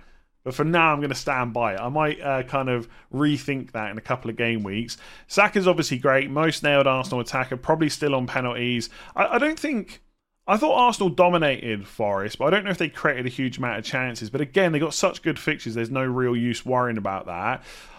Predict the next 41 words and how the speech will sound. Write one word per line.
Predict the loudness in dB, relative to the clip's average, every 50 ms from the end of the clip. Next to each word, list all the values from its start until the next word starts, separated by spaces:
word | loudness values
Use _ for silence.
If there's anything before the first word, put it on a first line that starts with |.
| -4 0
I | 0 2
think | 2 2 0 4
going | 4 4 4 4
into | 2 2 0 0 0 0
game | 0 0 0 0 0
week | -2 -4 -4 -6 -6
one, | -4 -2 -2 -2 -2 -4 -6 -6 -8 -12 _ _ _ _ _ _ _ 0
Martinelli | 2 4 6 6 4 2 2 2 4 4 4 4
was | 2 0 0
always | 4 6 6 6 6 4 2 2 2
the | 2 2
one | 4 4 4 4
I | 2
was | 2 0 0
least | 0 -2 -2 -4 -6
sure | -2 0 2 2 2
about | 4 4 2 0 0 -2
with | -2 -4
this | -4 -4 -4
midfield | -6 -6 -6 -4 -4 -2 -2 -2 -2
five, | -2 -2 -2 0 0 0 0
because | -2 -2 -2
I | -2
do | 0 0 0 0 2 2
think | 2 0 0 0
at | 0
some | 0 0 0 0 -2
point | -2 -2 -2 -2 -4
he's | -4 -4
gonna | -4 -4 -2
lose | 0 0 0 0 -2
some | -2 -4 -2
minutes, | -2 -4 -4 -6 -8 -8
but | -4 -4 -4
he | -2
played, | 0 2 2 2 4
like, | 2 2 2
eighty-five | 2 0 0 0 -4 -8 -6 -2 0 2 2 2 2 0 -2
minutes | -4 -4 -4 -6 -6 -8
against | -6 -6 -6 -6 -6 -6
Forest. | -4 0 0 0 0 -2 -2 -4 -6 -6 -10